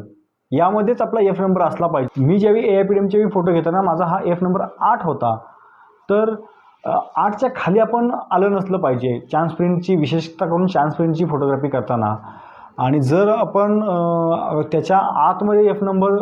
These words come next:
घेतला तर त्या चान्स पिनच्या बा-, अ, कोपरे जे आहेत ते ब्लर झालेले आपल्याला दिसतील. त्यामुळे एफ नंबर हा आठच्या पुढेच असावा.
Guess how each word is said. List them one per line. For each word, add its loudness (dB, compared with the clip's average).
घेतला 0
तर 2
त्या 0
चान्स -2
पिनच्या 0
बा-, 0
अ, -
कोपरे 0
जे 0
आहेत -2
ते 0
ब्लर 2
झालेले 0
आपल्याला 0
दिसतील. -4
त्यामुळे 2
एफ -2
नंबर 0
हा -2
आठच्या -2
पुढेच 0
असावा. 0